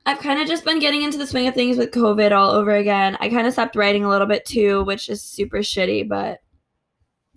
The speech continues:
I'm going hard at the gym, so that's kinda what I've been focusing on. Um, and I also have, like, um, a lot of things that I've been working on. So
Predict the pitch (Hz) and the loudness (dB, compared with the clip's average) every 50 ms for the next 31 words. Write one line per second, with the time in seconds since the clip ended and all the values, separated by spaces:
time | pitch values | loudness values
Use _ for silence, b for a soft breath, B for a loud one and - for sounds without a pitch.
0 | - - 240 247 233 240 254 262 262 254 220 220 226 226 262 220 226 220 208 214 | -12 -8 -4 0 2 2 2 2 2 2 2 2 2 0 0 2 2 2 2 2
1 | 220 - 202 208 202 - - 247 240 233 233 214 214 202 214 202 190 190 196 - | 0 0 0 -2 -2 -2 -2 -2 0 2 2 2 2 2 2 0 -2 -4 -4 -4
2 | 185 185 185 - 220 214 226 214 226 226 226 240 254 - _ _ _ _ _ _ | -4 -4 -4 -6 -10 -10 -10 -6 -6 -4 -4 -4 -6 -8 _ _ _ _ _ _
3 | _ _ _ _ _ - 247 254 254 254 247 - - 226 240 233 - 262 247 254 | _ _ _ _ _ 0 2 2 4 2 2 0 -2 -2 -4 -2 -2 -4 -2 0
4 | 233 214 214 214 214 202 196 190 - _ _ _ _ _ - 208 190 180 180 190 | 0 0 0 0 0 0 -2 -2 -6 _ _ _ _ _ -6 -4 -4 -4 -6 -6
5 | 196 220 220 220 - _ - 220 208 196 190 190 196 196 208 190 196 202 - 196 | -8 -12 -14 -16 -16 _ -8 -4 -2 0 0 -2 -2 -4 -6 -8 -8 -6 -6 -6
6 | 196 196 202 - 196 196 - - - 160 - 208 - - 254 - - 214 208 226 | -4 -4 -6 -8 -8 -8 -10 -10 -12 -14 -14 -14 -14 -14 -12 -8 -6 -4 -4 -4